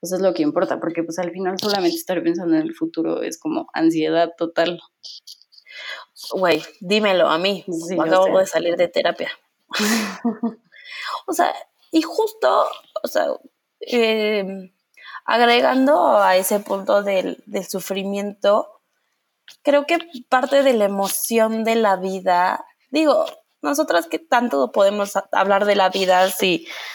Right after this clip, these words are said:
Speaker 2: en nuestros early twenties, pues, no hemos vivido tanto, pero
Speaker 1: Ujú.
Speaker 2: creo que lo que me emociona de la vida es tener como esos low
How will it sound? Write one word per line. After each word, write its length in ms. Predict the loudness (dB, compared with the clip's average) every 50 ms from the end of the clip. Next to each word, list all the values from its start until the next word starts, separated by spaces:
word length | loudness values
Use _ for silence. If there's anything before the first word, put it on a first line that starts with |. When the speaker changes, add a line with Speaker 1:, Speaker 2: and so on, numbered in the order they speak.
| -18 -20 -20 -20 -20 -20 -20 _ _ _ -4
Speaker 2:
en 160 | 0 0 2 2
nuestros 540 | 2 2 2 4 4 6 6 4 2 -4 -2
early 360 | 0 2 2 4 4 2 2 0 2
twenties, 520 | 2 2 2 4 2 0 0 -2 -4 -6
pues, 360 | -8 -8 -8 -8 -8 -12 -12 -14 -8
no 160 | -2 0 0
hemos 200 | 2 2 0 0
vivido 320 | -2 -2 0 2 2 0 0
tanto, 380 | 2 0 -2 0 0 0 0 0
pero 260 | 2 4 4 4 2 0 -18 -20 -20 _ -14 -10
Speaker 1:
Ujú. 340 | -10 -10 -8 -8 -10 -10 -10 -12 -16 -20 _ _ _ -2
Speaker 2:
creo 180 | 2 2 2 4
que 100 | 4 4
lo 140 | 2 4 2
que 80 | 2 0
me 160 | 2 2 2
emociona 600 | 2 2 0 0 2 2 2 2 2 2 4 4
de 100 | 4 4
la 160 | 4 4 4
vida 380 | 4 2 4 4 4 4 4 4
es 340 | 2 0 -2 -4 -8 -10 _ _ _ _ _ _ _ _ _ _ _ _ -20 _ _ _ _ _ _ _ _ _ _ _ _ 0
tener 400 | 2 2 4 4 4 4 4 2
como 280 | 2 2 2 4 2 2
esos 520 | 2 2 2 2 2 2 0 -6 -10 -12 _ -10
low 580 | -4 0 2 4 6 6 6 6 6 4 2